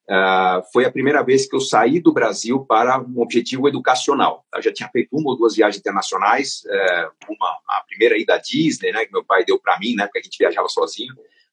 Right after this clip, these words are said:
Outra foi uma viagem cultural pela Europa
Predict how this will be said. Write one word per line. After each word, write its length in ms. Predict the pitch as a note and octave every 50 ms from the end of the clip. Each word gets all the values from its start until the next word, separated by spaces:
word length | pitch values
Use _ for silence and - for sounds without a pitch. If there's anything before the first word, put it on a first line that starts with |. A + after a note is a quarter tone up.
| _ -
Outra 240 | A2+ A2+ - B2
foi 120 | - - A#2
uma 120 | A#2 A2+
viagem 320 | G#2 A#2 A#2 A2 - A#2 G#2+
cultural 640 | - C#3+ D#3+ D#3 - C3 A#2 G#2 G#2 A2+ A#2+ A2
pela 180 | - A2+ G#2 G2
Europa 480 | G2 F#2+ G2+ G#2 G#2 - F#2 E2 E2